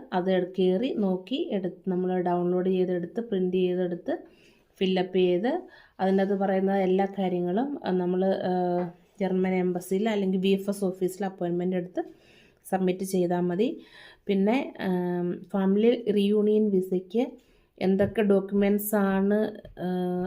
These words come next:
ആവശ്യമായി വരുന്നത് എന്നതിനെക്കുറിച്ചുള്ള വീഡിയോ ഞാൻ എൻ്റെ ചാനലിൽ ഇട്ടിട്ടുണ്ട്. ഇതിന് മുന്നേ വീഡിയോ ഉണ്ട്, അത് നിങ്ങളൊന്ന് കയറി കണ്ടു നോക്കി. ഇല്ലെങ്കിൽ ഞാൻ ഇതിൻ്റെ, ഏഹ്, ഈ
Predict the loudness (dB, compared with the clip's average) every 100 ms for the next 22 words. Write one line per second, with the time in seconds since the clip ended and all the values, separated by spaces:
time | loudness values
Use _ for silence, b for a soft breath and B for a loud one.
0 | -2 -2 -2 -2 -2 2 2 4 2 2
1 | 0 2 0 2 0 0 -2 -2 -4 -4
2 | -2 0 -2 B B B B -4 0 2
3 | 4 4 4 2 2 0 0 0 0 0
4 | 2 2 0 -2 0 2 2 2 2 2
5 | 0 0 -2 -2 0 0 2 2 2 2
6 | -2 -4 B B 0 4 4 4 2 2
7 | 2 2 2 0 0 2 2 0 0 -2
8 | 0 0 0 2 0 -2 B B B B
9 | -6 -2 0 2 2 2 0 0 0 0
10 | 0 0